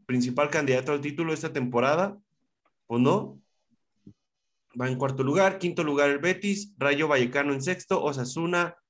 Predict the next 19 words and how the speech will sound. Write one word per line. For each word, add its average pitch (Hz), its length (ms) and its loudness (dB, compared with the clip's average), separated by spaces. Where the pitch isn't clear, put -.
en - 160 -2
séptimo, 202 720 0
y 127 80 -6
en 135 80 -2
octavo 151 380 2
todavía 147 240 2
no 160 40 0
está 160 140 -2
el 156 60 0
Barcelona, 160 640 -2
hasta 123 260 -4
el 113 100 -2
noveno 147 480 2
lugar 131 480 2
el 110 420 -10
Fútbol 135 480 2
Club 135 260 0
Barcelona, 113 680 -4
con 151 720 0